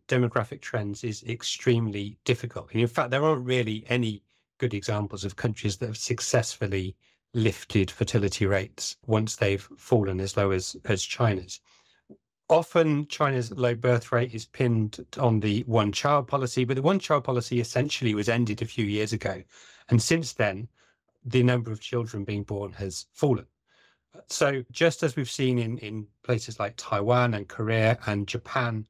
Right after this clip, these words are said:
once the norm has, has settled, uh, of having small families, it turns out to be extremely difficult to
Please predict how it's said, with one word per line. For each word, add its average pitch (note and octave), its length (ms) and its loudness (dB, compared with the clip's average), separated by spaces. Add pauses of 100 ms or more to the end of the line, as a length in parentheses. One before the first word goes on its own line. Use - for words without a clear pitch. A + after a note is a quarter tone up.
once D#3 460 2
the C#3+ 100 -4
norm C3+ 400 2
has, A2 380 -8 (160)
has G#2 320 -6
settled, G#2+ 720 -4 (340)
uh, A2 160 -4
of A2+ 240 0
having A2+ 500 -4
small A#2 320 -2
families, A2 440 -2
it A#2+ 100 -6
turns D3 260 0
out A#2 120 0
to - 80 -16
be A#2+ 100 -2
extremely A#2+ 420 0
difficult - 440 -2
to G2+ 200 -2